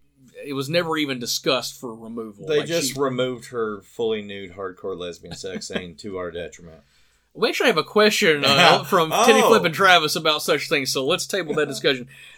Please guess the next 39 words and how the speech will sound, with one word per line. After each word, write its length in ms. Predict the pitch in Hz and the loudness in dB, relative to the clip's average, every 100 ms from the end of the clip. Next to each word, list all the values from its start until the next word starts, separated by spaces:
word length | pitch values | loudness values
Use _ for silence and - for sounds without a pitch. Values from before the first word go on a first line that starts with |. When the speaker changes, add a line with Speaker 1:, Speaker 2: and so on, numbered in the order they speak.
| - | -8
Speaker 1:
Um, 440 | 156 151 143 147 | -6 -4 -6 -10
Chuck 240 | - 294 302 | -4 -2 2
Russell 260 | 262 226 180 | 2 2 -2
had 220 | 185 170 | -4 -4
this 140 | 156 | -6
to 80 | 151 | -6
say 160 | 165 143 | -2 0
about 280 | 135 127 | -2 -4
bringing 300 | 131 127 120 | -8 -8 -8
back 280 | 117 117 104 | -6 -6 -8
the 80 | 117 | -12
Nancy 340 | 113 110 - | -12 -14 -14
character. 460 | 110 120 110 113 113 _ _ - | -8 -8 -8 -10 -14 _ _ -14
"Bringing 500 | 147 233 277 285 233 | -6 -4 -4 -8 -8
Nancy 340 | 202 202 196 | -8 -8 -8
back 320 | 156 139 135 | -6 -4 -4
was 140 | 143 127 | -6 -6
another 400 | 131 151 214 220 | -8 -6 -6 -6
hook 360 | - 156 135 - | -4 -4 -4 -8
I 160 | 135 | -16
thought 420 | 135 135 123 117 - | -12 -10 -8 -10 -12
was 200 | 135 123 | -12 -12
great 400 | 127 123 120 117 | -10 -6 -6 -8
for 80 | 120 | -16
the 100 | 113 | -12
series. 480 | - 190 131 113 - | -6 -2 -2 -4 -12
It 160 | 113 - | -14 -4
took 260 | 220 240 | -4 -4
some 160 | - 262 | -10 -8
convincing. 720 | 269 185 151 135 147 139 143 _ _ _ | -8 -6 -6 -6 -8 -8 -12 _ _ _
She 280 | - - 196 | -10 -8 -4
had 200 | 190 - | -4 -4
other 260 | 160 202 | -6 -8
things 240 | 208 220 208 | -6 -6 -6
going 260 | 175 165 | -8 -8
on 180 | 151 151 | -10 -12
in 40 | 135 | -10
her 200 | 120 107 | -10 -10
life, 360 | 110 95 - | -12 -14 -18